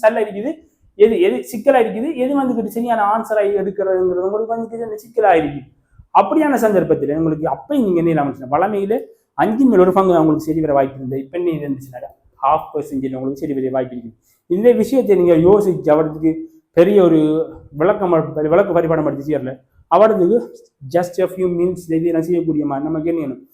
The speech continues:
ஒரு ஐடியா இருக்கணும், ஒரு தோட்டம் ஒன்று வரதுக்கு வரணும். இதை நீங்க என்ன நினைச்சா கேள்விகள்,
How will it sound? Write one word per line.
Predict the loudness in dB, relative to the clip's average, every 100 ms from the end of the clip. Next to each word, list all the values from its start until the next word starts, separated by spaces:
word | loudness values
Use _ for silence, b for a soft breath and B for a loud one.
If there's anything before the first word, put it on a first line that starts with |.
| _ -4
ஒரு | 0 2
ஐடியா | 4 2
இருக்கணும், | 2 -2 -6
ஒரு | 0
தோட்டம் | 4 4 4
ஒன்று | 0
வரதுக்கு | -2 -2 -2
வரணும். | -2 -6
இதை | -8 -4
நீங்க | -2
என்ன | -2 -2
நினைச்சா | -4 -8 -6
கேள்விகள், | -4 -4 -4 -4